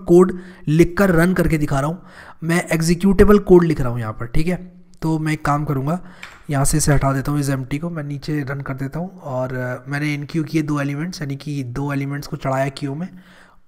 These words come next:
और दो एलिमेंट्स को क्यू में चढ़ाने के बाद मैं प्रिंट कर रहा हूँ कि क्यू एम्प्टी है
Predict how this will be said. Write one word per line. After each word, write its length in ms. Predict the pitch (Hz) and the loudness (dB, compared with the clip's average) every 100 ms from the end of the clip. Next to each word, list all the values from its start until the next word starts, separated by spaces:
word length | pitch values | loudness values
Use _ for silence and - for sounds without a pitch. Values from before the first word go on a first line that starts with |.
| - | -2
और 560 | 202 160 156 - - - | 2 2 2 -2 -14 2
दो 160 | 175 180 | 6 8
एलिमेंट्स 380 | 180 175 175 | 8 4 0
को 180 | - 190 | 0 -2
क्यू 220 | 180 185 175 | 0 4 4
में 100 | 180 | 4
चढ़ाने 420 | 175 156 156 165 | 4 6 4 4
के 120 | 175 | 4
बाद 520 | 139 147 151 175 - - - - - - | 6 6 6 4 -2 -16 -20 -20 -20 -2
मैं 100 | 165 | 2
प्रिंट 260 | - 165 160 | 4 4 2
कर 120 | 143 | 2
रहा 100 | 156 | 2
हूँ 140 | 180 185 | 2 -2
कि 460 | 165 156 151 139 - | 0 0 0 -4 0
क्यू 180 | 160 151 | 2 2
एम्प्टी 320 | 151 143 151 | 0 0 4
है 260 | 147 165 | 4 2